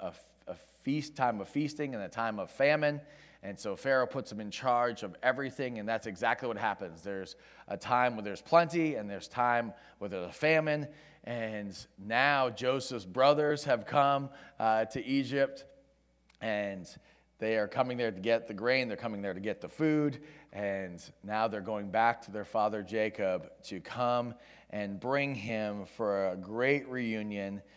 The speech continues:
of the father's love. And that's where we pick up the story here in Genesis chapter forty-six. So Israel, now remember, uh, Jacob is sometimes referred to as Israel, and it's gonna go back and forth here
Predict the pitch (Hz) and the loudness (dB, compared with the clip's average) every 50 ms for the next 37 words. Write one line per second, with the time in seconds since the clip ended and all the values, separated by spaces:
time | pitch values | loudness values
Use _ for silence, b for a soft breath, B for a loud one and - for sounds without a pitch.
0 | b b b b 101 107 104 104 104 104 104 107 - - - 107 101 104 101 95 | b b b b 2 4 4 4 4 0 -2 -6 -4 0 2 4 4 4 2 0
1 | 98 92 87 92 95 98 95 92 90 90 85 82 92 117 131 131 - 143 131 127 | -2 -6 -6 -6 -2 0 2 2 2 2 0 0 2 2 2 2 2 0 -2 -2
2 | 113 - 139 - 131 - - 117 104 - - 135 131 127 123 120 110 101 120 117 | -2 -2 -2 0 0 0 -2 -6 -8 -4 0 2 2 2 2 0 -2 -2 -2 -2
3 | 113 107 90 120 131 131 127 120 - 123 117 104 - - B B B B B B | -2 -2 0 0 0 0 -2 -4 -2 -4 -4 -4 -6 -10 B B B B B B
4 | - - 135 120 - - 127 110 - - - 127 120 113 107 110 104 92 - - | 4 6 6 6 6 4 -2 -6 -6 -4 -2 0 0 0 0 -2 -2 -4 -6 -6
5 | 107 95 87 82 - - - - - _ _ _ b b b b b b b b | -4 -4 -4 -4 -6 -10 -12 -12 -14 _ _ _ b b b b b b b b
6 | b - - 147 143 139 143 170 185 190 180 175 151 127 120 113 113 117 113 117 | b 2 2 2 2 2 2 2 2 2 2 0 0 0 4 4 4 4 4 4
7 | 113 110 104 101 95 95 - - 117 110 110 110 113 113 107 107 101 95 92 92 | 2 4 4 2 0 -2 -8 -8 -6 -4 -2 0 0 0 0 0 -2 -4 -6 -8
8 | - - _ _ - - 101 92 90 92 120 123 120 - 120 101 92 95 - - | -14 -20 _ _ -2 0 0 0 0 0 -2 -2 0 0 -2 -4 -4 -4 -2 -2
9 | 117 110 110 120 110 104 - 101 98 87 - - 113 104 92 - - 104 98 95 | -2 -2 0 -2 -2 -2 -4 -8 -10 -10 -8 -6 -6 -6 -6 -6 -6 -4 -4 -4
10 | 90 - - - 104 98 90 101 101 95 92 95 95 92 90 - - 107 104 98 | -6 -6 -8 -6 -6 -6 -6 -4 -4 -2 0 -2 -2 -4 -6 -8 -8 -6 -2 -2
11 | 98 95 85 110 104 104 - - 110 92 - - 127 110 107 101 - - 113 101 | -2 2 4 4 4 4 4 0 -8 -8 -6 -4 -2 -2 -2 -4 -4 -6 -6 -6
12 | 98 95 92 | -4 -6 -6